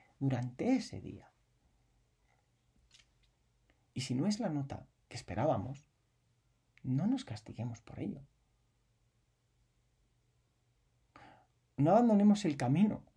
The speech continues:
por lo que no hemos hecho. Aceptemos la situación, aceptemos ese perder,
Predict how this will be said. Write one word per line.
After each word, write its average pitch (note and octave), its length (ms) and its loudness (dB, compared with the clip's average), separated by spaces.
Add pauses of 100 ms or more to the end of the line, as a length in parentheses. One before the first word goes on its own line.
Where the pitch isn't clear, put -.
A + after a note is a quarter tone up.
por D3 160 -2
lo B2+ 180 2
que A2 140 0
no C3+ 360 2
hemos - 420 -8
hecho. G3+ 300 -8 (2000)
Aceptemos D3+ 580 -2
la D#3+ 100 -6
situación, - 680 -2 (1200)
aceptemos B2+ 680 -2
ese - 360 -10 (480)
perder, E3+ 420 2